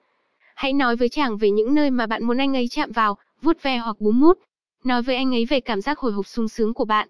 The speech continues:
những gì bạn muốn làm và bạn đã mong đợi cuộc yêu như thế nào. Thậm chí chỉ cần tiếng rên đầy khêu gợi của bạn, cũng có thể khiến cho anh ấy bị kích thích. Đưa anh ấy đi mua đồ lót.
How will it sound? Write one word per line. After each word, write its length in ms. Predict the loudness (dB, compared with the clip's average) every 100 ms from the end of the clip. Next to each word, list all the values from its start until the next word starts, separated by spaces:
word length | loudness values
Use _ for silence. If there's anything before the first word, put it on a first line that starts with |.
| _ _
những 180 | -2 -2
gì 180 | 0 0
bạn 220 | 0 0
muốn 160 | 0 2
làm 300 | 0 0 -2
và 160 | -4
bạn 220 | -2 -4
đã 120 | -2 -2
mong 220 | 0 0
đợi 140 | -2
cuộc 160 | -4 -4
yêu 160 | -2
như 120 | -2 -2
thế 100 | -2
nào. 320 | 0 0 -4 _ _ _ _ _ -8
Thậm 180 | -6 -6
chí 280 | -2 0
chỉ 140 | 0 -4
cần 200 | -4 -4
tiếng 240 | 0 0
rên 200 | 2 2
đầy 180 | 2 0
khêu 200 | 0 -4
gợi 200 | -2 -4
của 120 | -2
bạn, 260 | -2 -2 -2 _ _
cũng 180 | -4 -2
có 140 | -4
thể 160 | -2 -2
khiến 240 | 0 -2
cho 120 | 0
anh 200 | -4 -2
ấy 120 | 0 0
bị 140 | -2
kích 140 | -6 -2
thích. 180 | -2 -2 _ _ _ _ -6
Đưa 120 | -2
anh 220 | 0 0
ấy 140 | 0 0
đi 140 | 2
mua 160 | 2 2
đồ 140 | 0
lót. 240 | 0 0